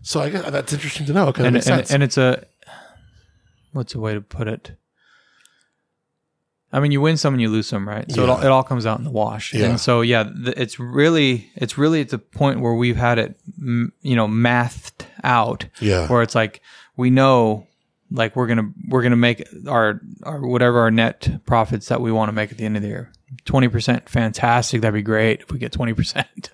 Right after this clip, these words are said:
Speaker 2: <laughs> you know?
Speaker 1: Right, right.
Speaker 2: But it's like, whatever it is that we're trying to achieve for that year,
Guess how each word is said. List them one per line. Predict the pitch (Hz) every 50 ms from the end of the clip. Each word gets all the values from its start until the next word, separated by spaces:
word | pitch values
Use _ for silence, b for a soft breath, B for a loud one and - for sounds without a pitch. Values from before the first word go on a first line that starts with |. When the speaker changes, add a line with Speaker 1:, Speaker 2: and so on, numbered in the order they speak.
| - -
Speaker 2:
<laughs> | - - -
you | - 160
know? | 165 160
Speaker 1:
Right, | 101 95 - 208 - -
right. | 101 -
Speaker 2:
But | - 165
it's | 143 165
like, | 147 135 117 - B B B B
whatever | 139 151 156 170 175 165 180
it | 170 156
is | 165 156 139
that | 135 131 127
we're | 135 131 131
trying | 127 - - 131 127 131 127
to | 120 117
achieve | 110 - - 131 127 127 120
for | - 123
that | 117 117 120 123
year, | 127 127 127 127 131 135